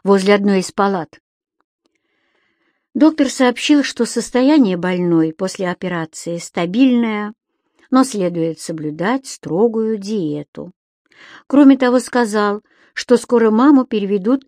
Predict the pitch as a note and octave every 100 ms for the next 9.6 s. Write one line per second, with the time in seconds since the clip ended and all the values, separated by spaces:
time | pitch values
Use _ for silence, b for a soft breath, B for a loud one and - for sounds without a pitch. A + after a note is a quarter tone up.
0 | _ F#3+ F#3 F3+ G3 B3 B3 A#3+ A3 A#3
1 | - A#3+ - A3+ A3+ A#3 F3 D3+ D3 -
2 | _ _ _ _ _ - A#3+ A#3+ A3 A#3
3 | G#3 G#3 G3+ _ _ _ G3+ G3+ F#3+ F3
4 | D#3+ A#2 _ _ _ _ _ _ _ _
5 | _ _ _ _ _ _ - F3 G3 F3+
6 | D3+ F3+ F3+ G3 - F3 E3 - E3+ D#3+
7 | - - G3+ C4 - - A#3 - - A3+
8 | A3 - D3+ C#3 _ - D#3+ D#3 D#3 D#3
9 | D#3 D#3 D3+ - -